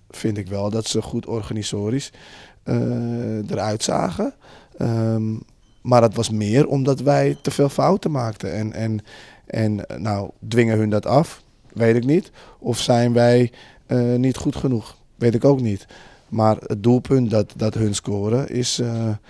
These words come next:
is ten eerste een kaats heel erg slecht. Dat mag, dat, je mag niet kaatsen van zo'n korte afstand. Dan moet je die bal eruit halen. Dus dat is een fout, kinderachtige fout. En dan krijgt hun spits, de nummer negen, de bal. We weten allemaal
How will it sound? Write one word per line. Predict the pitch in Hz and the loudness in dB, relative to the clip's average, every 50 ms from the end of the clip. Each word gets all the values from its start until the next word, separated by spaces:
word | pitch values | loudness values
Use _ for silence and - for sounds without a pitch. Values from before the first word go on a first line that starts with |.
| - - - - - - | -20 -20 -20 -20 -20 -8
is | - - 113 - | -4 -4 -4 -2
ten | - - 117 - | 0 -2 0 2
eerste | 110 117 113 110 107 - - 110 104 - - - - - - - | 2 4 4 4 2 0 -2 -6 -8 -8 -10 -12 -14 -16 -10 -8
een | 113 113 107 | -6 -6 -4
kaats | - - 117 113 110 107 110 - - - - _ _ - - - | 0 2 2 4 2 2 0 -2 -6 -10 -10 _ _ -20 -20 -8
heel | - - 120 110 | -2 2 2 4
erg | 110 98 104 - | 4 2 0 -2
slecht. | - - 120 151 165 | -2 0 0 0 0
Dat | - 123 110 | -2 -6 -4
mag, | 110 110 107 - - - - - - | -2 -2 -2 -4 -6 -18 -20 -14 -6
dat, | - 110 - - | -4 -4 -4 -4
je | - 101 110 113 | -4 -4 -2 0
mag | 110 120 113 110 | 2 2 0 2
niet | 117 123 120 - | 0 -2 -2 0
kaatsen | - 113 117 127 143 - - 170 180 - | 0 0 2 2 2 0 0 0 -2 -2
van | - - - 147 | -4 -4 -4 -2
zo'n | - - 151 151 147 143 | 0 2 2 2 0 0
korte | - 143 143 139 - - | 0 0 -2 -2 0 0
afstand. | - 151 139 - - - 151 170 196 - - - - - - - - - - | 0 0 0 0 0 0 0 0 -2 -6 -12 -20 -20 -20 -20 -20 -20 -10 -4
Dan | - 123 117 | 0 2 2
moet | 120 113 | 2 2
je | - 110 | 0 0
die | 104 113 | -2 0
bal | 101 113 113 107 104 104 | 4 6 6 6 6 4
eruit | 98 71 95 104 104 101 | 0 0 0 0 0 2
halen. | - 131 135 143 147 165 220 - _ _ - - - - _ - | 4 6 6 6 4 2 0 -4 _ _ -20 -20 -20 -20 _ -4
Dus | - 110 104 | -2 2 4
dat | 123 - - | 4 4 4
is | 107 - | 2 -2
een | 120 101 | -2 -2
fout, | - - 107 101 101 113 - - - - _ _ - - | -2 0 2 4 4 4 4 2 0 -6 _ _ -18 -6
kinderachtige | - - 127 113 117 107 98 - - - - | 0 0 2 4 4 2 0 0 -4 -8 -8
fout. | - - 127 143 180 233 - - _ _ - - - - - - _ _ _ | -4 -2 0 2 2 0 -2 -6 _ _ -20 -20 -20 -20 -20 -20 _ _ _
En | - 131 120 117 | 0 2 4 6
dan | 123 120 117 113 | 4 4 4 2
krijgt | - - 123 117 110 117 - - - _ _ | 2 4 4 4 4 2 -2 -14 -18 _ _
hun | - - 107 123 135 127 117 | -8 -2 2 4 4 4 2
spits, | - - 127 120 107 107 | 0 0 0 0 0 0
de | 117 113 | 0 0
nummer | 117 113 113 113 | 0 0 2 2
negen, | 113 117 113 110 104 113 | 4 4 4 4 2 0
de | 104 101 | -2 0
bal. | 95 117 123 143 165 151 | 4 4 6 6 6 4
We | 143 127 | 2 2
weten | 127 123 117 - - | 4 4 4 2 2
allemaal | - 131 139 143 131 127 120 110 107 104 | 2 4 4 4 4 4 2 2 0 -2